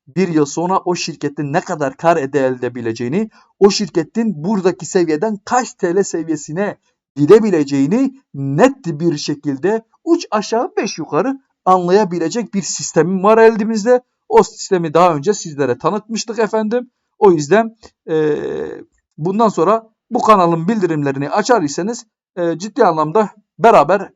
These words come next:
çok güzel paralar kazanacağımızı düşünüyorum. En azından bilgi amaçlı paylaşımlar yapacağız. Yani biz hisse ismini vermiyoruz. Yani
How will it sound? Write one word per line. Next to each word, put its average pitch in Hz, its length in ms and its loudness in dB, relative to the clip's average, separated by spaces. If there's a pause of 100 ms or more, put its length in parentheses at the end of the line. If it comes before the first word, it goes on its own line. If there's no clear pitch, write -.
çok - 240 -10
güzel 170 240 -6
paralar 175 420 4 (300)
kazanacağımızı 170 680 0
düşünüyorum. 170 400 -4
En 175 40 2
azından 165 320 0
bilgi 170 320 -2 (160)
amaçlı 143 420 0
paylaşımlar 127 760 0
yapacağız. 123 480 -2 (360)
Yani 127 200 -8
biz 131 240 -12 (200)
hisse 151 260 -4
ismini 160 380 -2
vermiyoruz. 143 500 0
Yani 123 300 -6